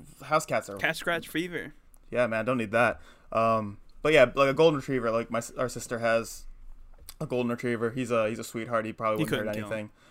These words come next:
Speaker 1: anything.
Speaker 2: him. <laughs>
Speaker 1: But he is, when you start, like, wrestling around with him, he is strong. Like, he, like,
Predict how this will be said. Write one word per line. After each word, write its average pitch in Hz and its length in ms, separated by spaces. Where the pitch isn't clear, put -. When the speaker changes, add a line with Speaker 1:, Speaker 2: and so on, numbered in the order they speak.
Speaker 1:
anything. 247 80
Speaker 2:
him. - 680
<laughs> - 80
Speaker 1:
But 151 100
he 135 200
is, 160 240
when 147 120
you 135 60
start, 151 220
like, 127 120
wrestling 131 380
around 117 280
with 127 120
him, 156 140
he 135 220
is 139 220
strong. 110 520
Like, 110 140
he, 135 160
like, 127 180